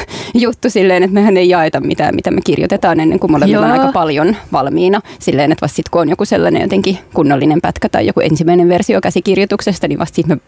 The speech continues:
Speaker 1: ylipäänsä kerrotaan, että mistä me
Speaker 2: Okei.
Speaker 1: ollaan tekemässä kirjaa. Ja et sen takia me ollaan onnistuttu molemmat kirjoittamaan aika pitkälle, niin kuin Matias Mataraa ja mä, tota, Hävitystä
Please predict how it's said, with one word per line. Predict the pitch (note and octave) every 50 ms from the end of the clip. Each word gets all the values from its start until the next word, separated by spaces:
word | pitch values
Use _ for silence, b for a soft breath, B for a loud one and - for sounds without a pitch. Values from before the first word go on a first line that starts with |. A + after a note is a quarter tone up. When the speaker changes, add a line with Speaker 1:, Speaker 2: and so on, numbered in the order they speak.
| _ _ -
Speaker 1:
ylipäänsä | D#3+ C3+ - - E3 D#3+ E3 E3+ -
kerrotaan, | - G3 E3 - - - - - - - D#4+
että | - -
mistä | - - C4+ B3+ B3
me | -
Speaker 2:
Okei. | C#4+ - D#4+
Speaker 1:
ollaan | D4 D#4+ E4 E4 D#4 C4+ A3 A3 G3+ F#3+ F#3 F3+ B B B B B B
tekemässä | - - - C4+ A#3 G#3 G#3 - A3+
kirjaa. | - - G#3+ G3 F#3+ G3+ F#3 F3+ F3 F3
Ja | F3+ F3 F3 E3+
et | F3 - - - -
sen | F#3+ - F#3 F#3
takia | F#3 F3 - F3+ F3+
me | F#3+ F#3
ollaan | F#3 F3+ F3+ F#3
onnistuttu | F3+ F3+ F#3+ - - G3+ - -
molemmat | F#3+ G#3+ G#3 G3+ F#3+ F#3 F#3 -
kirjoittamaan | - F#3 F3+ F#3+ - - F#3 F3+
aika | F3+ F#3 -
pitkälle, | - A3 - - - E3+ D3+ -
niin | - - -
kuin | - E3 D#3
Matias | D#3+ F3 F3 D#3+ - D#3+ D#3+ - -
Mataraa | D#3+ D#3+ - E3 E3 D#3+ D#3+ D#3+
ja | E3 E3
mä, | E3 E3+
tota, | - D#3 - D#3+
Hävitystä | D#3+ F3+ E3 D#3 D#3+ - - D#3+ - - -